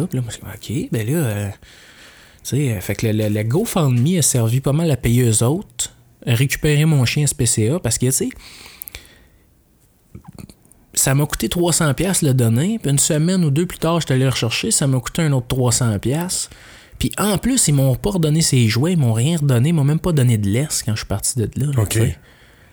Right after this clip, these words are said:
Speaker 1: Ils sont comme, ils m'ont pogné mon chien, ils m'ont fait comme, va-t'en, on veut plus le voir, tu sais, parce que ça a l'air qu'il y avait pas du monde là-bas, euh,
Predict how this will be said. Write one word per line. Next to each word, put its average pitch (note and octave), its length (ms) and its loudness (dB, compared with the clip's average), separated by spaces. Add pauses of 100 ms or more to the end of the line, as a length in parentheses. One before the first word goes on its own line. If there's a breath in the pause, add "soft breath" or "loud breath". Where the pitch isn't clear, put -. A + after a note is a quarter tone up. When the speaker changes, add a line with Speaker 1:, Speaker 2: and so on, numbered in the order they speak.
(280 loud breath)
Speaker 1:
Ils - 60 -20
sont A#2+ 120 2
comme, A#2+ 240 2
ils A#2 80 4
m'ont A#2 140 4
pogné C3+ 240 2
mon D3+ 180 4
chien, F3 220 0
ils F3 60 2
m'ont A#2 140 2
fait B2+ 200 -2
comme, A2 320 0 (220 loud breath)
va-t'en, A2+ 360 0
on D3 40 0
veut A#2 120 2
plus A2 140 -4
le G#2 80 0
voir, C#3+ 260 0
tu - 60 -6
sais, D#3 80 -4
parce - 180 -4
que G2+ 220 0
ça - 160 -2
a G2+ 40 -2
l'air A2 100 0
qu'il A#2 140 -2
y F#2+ 40 -6
avait G2 80 -8
pas A#2 120 0
du A2+ 120 2
monde A#2 240 2
là-bas, G#2 260 0
euh, A#2 480 0